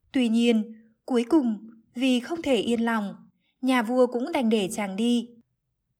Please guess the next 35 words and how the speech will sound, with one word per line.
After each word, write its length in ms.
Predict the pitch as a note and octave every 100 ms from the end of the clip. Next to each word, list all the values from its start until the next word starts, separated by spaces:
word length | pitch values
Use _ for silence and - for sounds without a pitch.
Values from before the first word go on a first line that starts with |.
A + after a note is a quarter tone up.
| _ _
Một 360 | A3+ A3 A3 G#3+
lần 220 | G#3 F#3+
nữa, 380 | G#3 C4+ E4+ - - _
cáo 220 | C#4 B3
lại 160 | D#4 F4+
ngồi 240 | A3 G#3+
ở 140 | G3 G3
bìa 220 | G3 G3+
rừng 300 | F3+ G3+ F3+ - _ _
và 220 | A#3+ A3+
cầu 240 | A3 A3 G3
xin 240 | A#3 G#3
tha 180 | G3+ G#3+
mạng. 280 | G3 G3+ G3+ - _ _ _ _ _ _
Vốn 300 | G#3+ G3+ G3+
là 200 | D4+ D4
người 240 | G3+ G3 F#3
tốt 200 | C4+ E4
bụng, 180 | A#3+ A#3 _ _ _ _
hoàng 300 | - B3 A3
tử 140 | A#3 F#3+
út 200 | D4 D#4+
nói, 400 | G#3 F#3+ A#3+ F4 - _ _ _ _
"Cứ 120 | - D#4
yên 180 | D#4
tâm, 380 | D4 C#4+ D4+ D4+ G#3+ - -
cáo 260 | G#3+ G3+
bé 160 | A#3 A3+
nhỏ, 480 | C#4+ C#4+ G3+ G#3 - - _
ta 200 | A#3+ G3
sẽ 160 | A#3
không 160 | A#3 B3
hại 200 | A3+ A#3
ngươi 160 | A#3 B3+
đâu." 360 | B3+ C4 C#4+